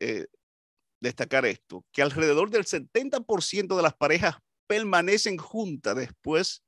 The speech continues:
de que se descubre una aventura, el setenta por ciento. Sin embargo, aumenta un nivel de insatisfacción e infelicidad.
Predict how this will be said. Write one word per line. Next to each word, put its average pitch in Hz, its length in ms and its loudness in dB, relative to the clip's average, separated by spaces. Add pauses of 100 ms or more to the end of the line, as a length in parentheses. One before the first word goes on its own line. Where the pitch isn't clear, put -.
de 127 160 -6
que 123 100 -8
se 123 120 -4
descubre 139 560 -4
una 131 180 -6
aventura, 104 480 -8
el - 80 -12
setenta 156 540 -10
por - 160 -14
ciento. - 400 -16 (440)
Sin 131 260 -6
embargo, 127 680 2
aumenta 143 800 -4
un 135 160 -6
nivel 127 340 -4
de 120 140 -4
insatisfacción 135 840 -8
e 113 60 -2
infelicidad. 123 720 -10